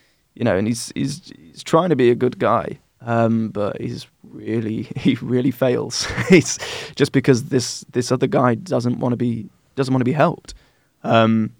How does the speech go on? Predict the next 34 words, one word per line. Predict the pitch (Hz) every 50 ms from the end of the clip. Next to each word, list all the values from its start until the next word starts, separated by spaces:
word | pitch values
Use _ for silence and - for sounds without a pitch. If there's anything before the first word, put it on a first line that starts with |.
| _ _ _ _ _ _ _ _ _ _ -
doesn't | - 127 127 131
wanna | 120 120 117
be | 107 101
saved | - - 120 120 - 95 -
from | - - - 107
his | 110 104 113
own | 110 110 107 107 107 104 -
sort | - 117 117
of | 117 -
self-destructiveness. | - - 127 113 - - - - 139 110 - - 98 113 - - - - _ _ _ _ _ -
Um, | - - - - - 143 - _ _
yeah, | - - 113 90 - - - - _ _ _ -
they're | - 127
both | 127 151 147 120
really | 151 143 135
cool | - 135 127
films. | 117 131 127 127 120 117 -
If | 131 - -
you, | 123 120 123 123 123 - - - - -
I, | 117 120 117 117 - _ _ - -
I | 117 131 127
don't | - 131 123
know | 120 117
when | 113 113 120 123 123 123 123 127 123
King | - 131 127 127
of | 107
Spades | - - 123 117 113 101
will | 110
be | - 92 98
out, | 98 101 120 - _ -
um, | 170 165 117 120 120 113 113
but | 104 107 -
if | 92 - - -
you | - 135